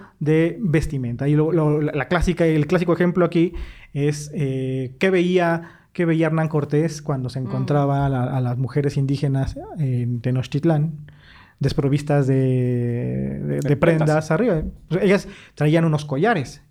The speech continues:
Speaker 1: Ese es su, ese es su, su,
Speaker 2: Su prenda.
Speaker 1: su prenda, ese es su perchero, por decirlo de esta manera. Y claro, lo que veían ellos es pecado, veían, eh, degeneración, veían Sodoma y Gomorra, y dicen, "Bueno, ¿y estos locos qué se creen?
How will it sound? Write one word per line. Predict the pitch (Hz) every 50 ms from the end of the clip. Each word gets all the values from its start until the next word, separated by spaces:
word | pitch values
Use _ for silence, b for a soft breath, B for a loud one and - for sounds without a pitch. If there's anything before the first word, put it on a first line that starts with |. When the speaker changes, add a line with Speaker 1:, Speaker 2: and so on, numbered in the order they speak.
| _ _
Speaker 1:
Ese | - 262 269 - - - 226
es | 214 - - -
su, | - -
ese | 254 254 247 - 240
es | 220 220
su, | - 196 190 180 175 170 165 170 B B B B
su, | B - - 175 165 165
Speaker 2:
Su | 160 160
prenda. | 156 156 - 262 247 - -
Speaker 1:
su | - 175 151
prenda, | 240 285 320 294 214 170 180
ese | 185 226
es | 214 214
su | 214 190 -
perchero, | 185 156 151 - - 294 330 240 202 208 277 294 - -
por | - 156 143
decirlo | 147 151 175 180 175 170
de | 190
esta | 190 - 170 143
manera. | 135 127 151 226 285 247 151 165 - - - - b b b b b b b b
Y | 156 147
claro, | 202 220 214 175 147
lo | 160 160 147
que | 147 151
veían | 147 147 151 160 170 175 175
ellos | 170 170 165 -
es | 156 151 147
pecado, | 151 - - 135 127 120 120 135 156 160 - - - b b b b b b b _
veían, | 143 139 131 131 131 135 135 135 135 135 135 135 135 135 135 139 165
eh, | 160 139 127 127 127 127
degeneración, | 120 147 143 - 156 147 143 143 135 143 143 131 131 135 139 135
veían | 135 127 123 127 127 127
Sodoma | 123 - 127 117 113 117 127 139
y |
Gomorra, | 139 165 180 190 180 165 151 147 160 185 190 B B B B B B B
y | -
dicen, | 143 - 143
"Bueno, | 135 135 131
¿y | 135
estos | 139 - 147 -
locos | 131 139 147 131 -
qué | - 139
se | - - -
creen? | - 175 214 254 247 240